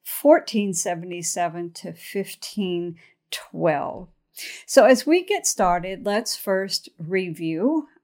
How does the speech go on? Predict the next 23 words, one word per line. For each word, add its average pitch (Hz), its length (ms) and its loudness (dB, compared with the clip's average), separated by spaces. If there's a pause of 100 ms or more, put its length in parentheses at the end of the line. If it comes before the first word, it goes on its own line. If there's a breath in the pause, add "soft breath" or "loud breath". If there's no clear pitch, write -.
uh, 170 140 -6
what 160 280 0
we 196 120 -2
talked - 280 -14
about 175 280 -2
last 165 340 -6
week. - 320 -14 (540 loud breath)
We 190 160 0
closed 208 500 4
last 226 400 -4
week 185 380 -6 (200)
with 190 220 -4
the 185 120 -2
burial 170 760 -8 (180)
of 175 140 -4
Jesus. - 720 -4 (720)
It 196 180 4
looked 202 440 2
like 170 480 -4 (280)
it 190 200 -2
was 170 160 -6
all 160 360 -2
over. 160 520 -8